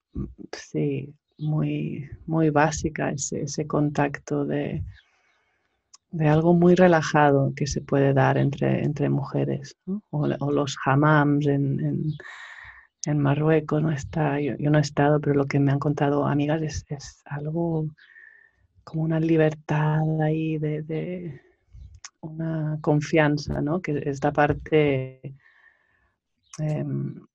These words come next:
constructiva y positiva de, de la relación entre mujeres, ¿no?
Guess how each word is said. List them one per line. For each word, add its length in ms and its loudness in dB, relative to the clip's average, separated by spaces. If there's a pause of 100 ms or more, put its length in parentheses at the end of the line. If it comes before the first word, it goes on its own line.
constructiva 840 0
y 60 4
positiva 720 2
de, 140 -4
de 160 -6
la 120 -4
relación 600 -6
entre 340 -8
mujeres, 640 -10
¿no? 200 -12